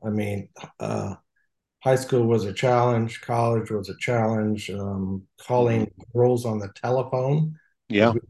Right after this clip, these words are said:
Speaker 1: didn't have email or text <laughs> back then, so I had to call it, and the parent would answer. I couldn't say my name. I'd hang up.
Speaker 2: Yeah.
Speaker 1: Uh, let's see, I had interviews where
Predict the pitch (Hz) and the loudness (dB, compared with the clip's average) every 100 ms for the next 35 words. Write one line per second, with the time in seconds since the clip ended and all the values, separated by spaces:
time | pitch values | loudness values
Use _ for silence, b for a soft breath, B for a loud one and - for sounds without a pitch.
0 | _ - 139 139 139 143 135 131 131 110 | _ -10 0 2 6 6 4 2 0 -2
1 | - 143 143 - - b b b - 147 | 0 0 0 -6 -14 b b b 0 2
2 | 135 113 139 113 135 135 139 127 117 113 | 4 2 2 2 2 2 2 0 2 0
3 | 110 B _ _ - 143 139 143 151 131 | -4 B _ _ 4 6 8 8 6 0
4 | 127 156 156 147 131 139 135 131 - 135 | -2 4 4 4 0 -2 -2 -4 -4 -2
5 | 127 151 127 123 131 123 120 123 131 117 | 0 0 0 -2 -2 0 0 0 -2 -4
6 | 101 117 120 120 135 156 - _ _ _ | -4 -6 -4 -2 -2 -2 -8 _ _ _
7 | - 117 110 95 - _ _ _ _ _ | 6 6 6 0 -12 _ _ _ _ _
8 | _ _ _ _ _ _ - 160 151 143 | _ _ _ _ _ _ -14 -8 -2 0
9 | 143 131 139 147 135 139 151 156 160 135 | 2 6 6 8 6 4 6 6 4 2
10 | 127 117 110 | 2 0 -4